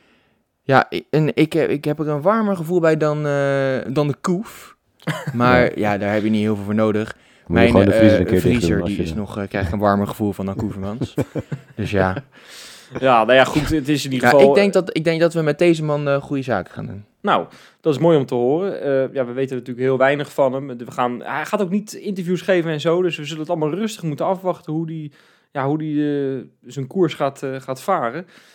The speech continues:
Speaker 3: Eh, maar daar gaan we va-, allemaal vanzelf wel dingen van meekrijgen. En dan hoor je het natuurlijk uiteraard in deze podcast, hè. Zo
Speaker 2: Ja,
Speaker 3: is het ook.
Speaker 2: en sterker nog, ik bedoel, kijk, iemand die zei dat al meteen heel verstandig op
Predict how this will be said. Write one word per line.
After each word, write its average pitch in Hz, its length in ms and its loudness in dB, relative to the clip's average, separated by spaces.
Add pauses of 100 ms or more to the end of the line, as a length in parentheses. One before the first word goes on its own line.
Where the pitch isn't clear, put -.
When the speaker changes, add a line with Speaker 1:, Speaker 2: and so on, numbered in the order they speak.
(300)
Speaker 3:
Eh, 123 200 -2
maar 135 200 0
daar 143 80 2
gaan 180 220 2
we 151 80 -2
va-, - 140 -10
allemaal 175 300 2
vanzelf 156 380 0
wel 147 140 0
dingen 139 260 -2
van 135 140 -12
meekrijgen. 135 540 -4
En 120 60 -6
dan 117 240 -8
hoor 147 160 4
je 185 60 6
het 135 100 -6
natuurlijk 123 340 -8
uiteraard 147 560 -2
in 175 80 -12
deze 120 260 -4
podcast, 131 480 -4
hè. 151 180 -8
Zo - 180 -4
Speaker 2:
Ja, 135 60 2
Speaker 3:
is 135 80 -2
het 156 140 -4
ook. 135 280 0
Speaker 2:
en 123 260 -2 (220)
sterker 208 420 -2
nog, 92 260 -8
ik 117 60 -6
bedoel, 131 260 2
kijk, 143 240 -4
iemand 147 360 -4
die 139 120 -4
zei 156 240 -2
dat 147 120 -4
al 113 140 -4
meteen 120 300 -2
heel 127 280 0
verstandig 120 800 -4
op - 340 4